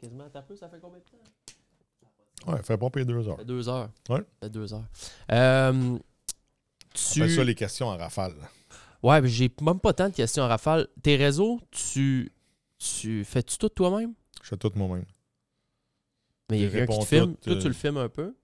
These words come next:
Speaker 1: Tu fais Non ?
Speaker 2: non.
Speaker 1: T'as quelqu'un qui
Speaker 2: J'ai quelqu'un qui filme, euh, qui,
Speaker 1: T'as
Speaker 2: qui
Speaker 1: quelqu'un qui est là tout le temps ?
Speaker 2: Ben, pas là tout le temps. Comme là, présentement, c'est comme vingt heures semaine à peu près, là.
Speaker 1: OK.
Speaker 2: Mais éventuellement, ça va être à temps plein. On aimerait ça comme pouvoir,
Speaker 1: Ben,
Speaker 2: euh,
Speaker 1: c'est bon, ça. Fais-les.
Speaker 2: offrir, ouais.
Speaker 1: Puis elle fait les montages, la personne,
Speaker 2: Fait
Speaker 1: ou ?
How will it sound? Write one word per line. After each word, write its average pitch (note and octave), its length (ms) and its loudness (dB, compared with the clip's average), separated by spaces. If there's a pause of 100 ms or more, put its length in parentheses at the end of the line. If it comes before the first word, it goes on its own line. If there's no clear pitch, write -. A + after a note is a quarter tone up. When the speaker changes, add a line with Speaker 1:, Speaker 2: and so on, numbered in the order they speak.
(400)
Speaker 1:
Tu - 140 -20
fais D#3 60 -20 (500)
Non ? C#3 60 -2
Speaker 2:
non. F#3+ 160 -4 (280)
Speaker 1:
T'as A#2+ 140 0
quelqu'un D3 280 -2
qui B2+ 100 -10
Speaker 2:
J'ai A#2 100 -4
quelqu'un G2 320 -4
qui - 80 -10
filme, F#2 240 0
euh, E2+ 200 -8 (260)
qui, - 100 -4
Speaker 1:
T'as B2+ 80 2
Speaker 2:
qui - 80 -8
Speaker 1:
quelqu'un C#3 300 4
qui D3 140 2
est C3+ 40 4
là C#3 100 6
tout C#3 140 0
le B2+ 60 0
temps ? D#3 300 0 (100)
Speaker 2:
Ben, A#2+ 180 4
pas C3+ 100 0
là D3+ 80 2
tout D3 80 -6
le A2 80 -6
temps. A#2 200 -2 (240)
Comme G#2 160 -4
là, A2+ 80 4 (160)
présentement, G#2 440 2
c'est - 80 -6
comme G2 200 0
vingt F#2+ 240 0
heures G2+ 180 0
semaine G2 320 -4
à A#2+ 60 -6
peu G#2+ 100 -6
près, G2+ 140 -8
là. C3+ 120 -6
Speaker 1:
OK. C3+ 300 4 (300)
Speaker 2:
Mais G2 100 2
éventuellement, A#2+ 480 -2
ça B2 100 -6
va G#2+ 60 -2
être G#2+ 80 -6
à G2+ 60 -2
temps G#2 200 -8
plein. F#2+ 260 -8
On G2 120 -2
aimerait G2 260 4
ça - 140 -6 (100)
comme G2+ 200 -8
pouvoir, G2 500 -4
Speaker 1:
Ben, G#2 140 -2
Speaker 2:
euh, G#2+ 60 -4
Speaker 1:
c'est - 160 -2
bon, F3+ 180 2
ça. C#3+ 220 -2
Fais-les. C#3 240 0
Speaker 2:
offrir, G2+ 160 -6 (160)
ouais. A#2+ 160 -6
Speaker 1:
Puis A#2+ 160 6
elle A2+ 100 8
fait C3+ 120 4
les B2+ 80 4
montages, D#3 400 2
la F#3 80 0
personne, F#3 420 -2
Speaker 2:
Fait F3+ 60 -2
Speaker 1:
ou ? D#3+ 40 -2